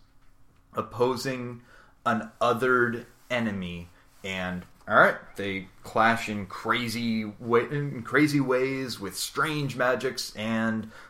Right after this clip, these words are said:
the loser gets cast into the earth forever.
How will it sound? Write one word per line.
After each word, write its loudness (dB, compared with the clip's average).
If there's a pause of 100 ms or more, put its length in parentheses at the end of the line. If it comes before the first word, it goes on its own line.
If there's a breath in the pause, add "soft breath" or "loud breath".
(100)
the -10
loser 4 (100)
gets 0
cast -2
into -2
the -6
earth -8
forever. -8